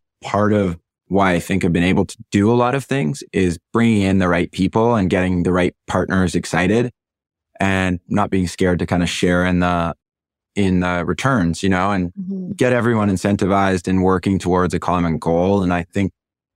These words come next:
Speaker 1: when you do that, you're able to do a lot of, a lot of different things. And so both coffee, merch, wine,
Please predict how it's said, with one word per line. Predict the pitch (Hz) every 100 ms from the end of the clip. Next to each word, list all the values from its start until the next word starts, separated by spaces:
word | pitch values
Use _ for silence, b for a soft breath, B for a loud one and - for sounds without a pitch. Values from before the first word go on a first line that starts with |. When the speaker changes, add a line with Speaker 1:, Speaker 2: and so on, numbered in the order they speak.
| _
Speaker 1:
when | 107 117
you | 104
do | 95 131 127
that, | 98 92 98 - _ -
you're | 123
able | 131 120
to | 107
do | 98 110
a |
lot | 98 95
of, | 92 85 - -
a | 92
lot | 92
of | 85
different | 87 87 78
things. | 101 98 80 85
And | 87 85 - _
so | - 101 90 - _ _ -
both | 113 110 -
coffee, | - 101 101 104 101 92
merch, | 95 101 101 90 - - - -
wine, | - 92 95 95 95 92 92